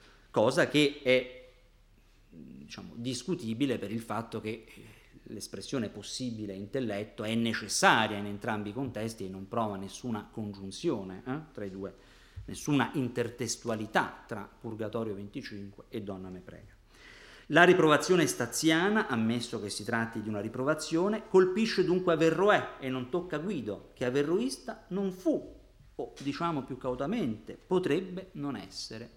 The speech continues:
mai stato averroista. Si obietterà anche in tal modo le ragioni del disdegno di Guido e della sua rottura con Dante, che ci siamo ormai abituati a connettere alla fede averroista dell'autore di Donna me prega,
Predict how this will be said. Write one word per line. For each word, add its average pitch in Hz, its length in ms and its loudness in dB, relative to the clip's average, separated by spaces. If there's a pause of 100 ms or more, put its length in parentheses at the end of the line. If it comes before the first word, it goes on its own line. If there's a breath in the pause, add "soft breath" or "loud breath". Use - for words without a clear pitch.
(480 soft breath)
mai 113 200 -4
stato - 560 -10
averroista. 92 760 -8 (680 loud breath)
Si - 160 0
obietterà 156 380 8
anche 180 220 6
in 156 100 2
tal 156 200 4
modo 175 300 4
le 160 100 6
ragioni 139 440 2
del 123 160 0
disdegno 127 480 0
di 117 140 -2
Guido 165 400 2
e - 20 2
della 131 180 2
sua 123 160 -2
rottura 120 420 0
con 117 200 0
Dante, 185 640 0
che 120 160 -6
ci 117 100 -8
siamo 147 300 4
ormai 143 180 2
abituati 147 460 2
a 135 60 0
connettere 147 640 0
alla 113 120 0
fede 143 220 0
averroista 127 580 0
dell'autore 117 460 0
di 113 80 -2
Donna 123 300 0
me 113 100 0
prega, 190 460 0